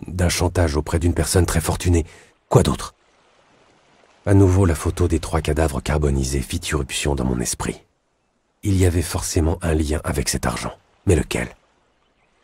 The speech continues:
T'es pas au bout de tes surprises, mon gars. À l'intérieur du sac, dans une poche latérale zippée, Karadec venait de trouver deux cartes d'identité, illustrées d'une photo d'Anna à l'âge de dix-sept ou dix-huit ans.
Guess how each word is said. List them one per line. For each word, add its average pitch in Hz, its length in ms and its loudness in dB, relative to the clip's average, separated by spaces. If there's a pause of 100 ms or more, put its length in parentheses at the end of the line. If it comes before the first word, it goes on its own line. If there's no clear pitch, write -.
(1040)
T'es 73 120 -6
pas - 220 -2
au 71 140 2
bout 76 160 -4
de - 40 -10
tes - 140 -4
surprises, 60 640 -2
mon 57 140 -10
gars. 57 320 -6 (1500)
À 92 140 0
l'intérieur 92 480 4
du 80 120 0
sac, - 500 -6 (220)
dans 95 120 2
une 87 200 2
poche 92 300 0
latérale 78 460 0
zippée, 73 440 -4 (500)
Karadec 87 520 2
venait 80 240 2
de 78 100 0
trouver 80 460 -2
deux 73 220 -2
cartes - 400 -6
d'identité, 69 640 -4 (340)
illustrées 80 540 -2
d'une 76 160 0
photo 76 340 -2
d'Anna 67 420 -2
à - 120 -2
l'âge 71 240 0
de 71 100 -4
dix-sept - 640 -10
ou 92 120 -2
dix-huit 71 420 -6
ans. 58 140 -6